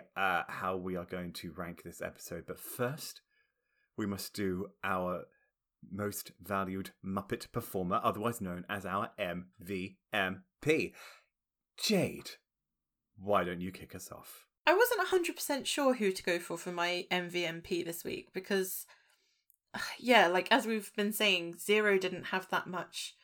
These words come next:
Speaker 2: interaction with any particular Muppets. Um, the runner was good because it, it showed such development, but I don't necessarily know if I felt like any of the runner characters stood out hugely. But,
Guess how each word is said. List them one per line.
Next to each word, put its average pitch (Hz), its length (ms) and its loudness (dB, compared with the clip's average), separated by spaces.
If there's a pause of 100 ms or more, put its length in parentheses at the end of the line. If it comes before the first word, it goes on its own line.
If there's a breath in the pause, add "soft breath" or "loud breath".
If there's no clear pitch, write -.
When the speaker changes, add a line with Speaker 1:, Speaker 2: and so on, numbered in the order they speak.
(280 soft breath)
Speaker 2:
interaction 185 840 0
with 190 140 0
any 170 200 -2
particular 180 540 -6
Muppets. - 680 -6 (400 loud breath)
Um, 175 420 0 (160)
the 220 80 0
runner 262 260 10
was 214 180 2
good 226 320 4
because 196 240 -2
it, - 220 -2 (120)
it 190 200 4
showed 196 320 2
such - 260 -4
development, 175 680 2 (100)
but - 160 4
I 190 80 2
don't 202 220 4
necessarily 180 440 0
know 175 140 0
if 170 120 -4
I 175 60 0
felt 175 220 2
like 170 160 -4
any 180 240 -4
of 170 100 -10
the 180 80 -4
runner 170 440 0 (360 loud breath)
characters - 800 -2 (240)
stood 180 340 4
out 165 280 4
hugely. 160 600 -4 (440 loud breath)
But, 202 240 10